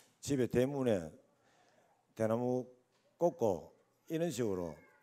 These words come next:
이래 우리 가문은 그랬습니다. 그랬는데 그 결과로 뭐 다 무너지고 우상숭배 삼, 사 대 망한다는데 삼, 사 대 다 망했어요. 망했는데 그래도 뭐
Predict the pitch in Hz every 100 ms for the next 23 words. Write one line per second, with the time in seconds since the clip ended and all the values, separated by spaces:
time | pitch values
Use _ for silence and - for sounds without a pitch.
0 | _ _ 104 98 95 98 92 95 107 117
1 | 98 87 95 92 101 92 80 73 - _
2 | _ _ - 104 120 123 113 92 76 -
3 | _ _ _ _ - 123 127 - 127 139
4 | 135 113 92 80 _ - 98 95 87 113
5 | 147 151 104 104 98 85 71 _ _ _
6 | _ - 127 135 143 123 127 107 107 92
7 | 87 - - 139 139 123 104 92 - _
8 | _ 92 101 117 113 98 92 87 78 -
9 | 135 127 110 90 92 95 95 101 113 113
10 | 78 80 90 107 123 113 95 78 - _
11 | _ _ _ _ _ _ _ _ - 123
12 | 147 151 135 123 - - 120 113 104 92